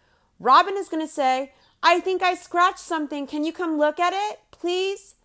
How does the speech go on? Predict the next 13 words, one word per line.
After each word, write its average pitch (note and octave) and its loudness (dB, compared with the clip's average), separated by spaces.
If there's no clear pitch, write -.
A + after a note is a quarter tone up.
She C4+ -8
delivers B3 0
it G4+ -8
very A3 4
innocently, A3 -6
of F#3 -2
course, G3 -2
practicing G#3+ 0
in C4 -6
front A#3 -2
of B3+ -6
the D4+ 0
wives. A3+ 2